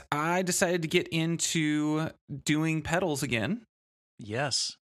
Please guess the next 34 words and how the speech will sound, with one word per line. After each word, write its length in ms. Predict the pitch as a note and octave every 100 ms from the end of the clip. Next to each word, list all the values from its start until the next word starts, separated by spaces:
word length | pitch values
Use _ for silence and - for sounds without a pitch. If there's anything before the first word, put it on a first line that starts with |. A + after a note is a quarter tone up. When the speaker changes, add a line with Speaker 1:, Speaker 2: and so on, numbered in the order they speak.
| -
Speaker 1:
So 300 | - D3+ C#3+
I 80 | C#3
bought 220 | C3+ D3
some 140 | - G3+
pedals 300 | F#3+ F#3 D#3
this 200 | D#3+ D#3
year. 340 | D3 F3+ B3 - _ _ _ _ _ -
I 160 | - C#3+
got 340 | D3 D3 D3
an 120 | D3
Analog 540 | C#3 E3+ E3 D#3+ D3+ D3+
Man 380 | D3+ D#3 D#3+ E3+
King 340 | - E3 E3
of 100 | C#3+
Tone. 520 | - D#3 C3 C#3 A3+ C#4+ -
Speaker 2:
Yes, 300 | G#2+ A2+ -
you 100 | B2
did. 200 | B2 C#3+
Speaker 1:
It's 120 | A#2+
a 40 | A2+
five-year 480 | - C#3+ C#3 C3+
waitlister. 600 | C3 C3 C3 C#3 - F#3 A#3+ - - -
Speaker 2:
<laughs> 120 | -
Gosh. 260 | - - -
Speaker 1:
I 720 | C3 C#3 D3 D#3 D#3+ F3 F#3+ - -
got 300 | D3 D3+ D#3 -
a 180 | D3+
Wampler 580 | C#3+ C3+ E3 F#3 G3+ F3+
Bell 460 | C3+ A#2+ B2+ G3+ C4 - _ _ _ -
from 140 | D3 C#3+
you. 40 |
Speaker 2:
Yes, 440 | B2 D3 A3 - - _ _
my 120 | A2 G#2
favorite. 400 | - G#2+ A2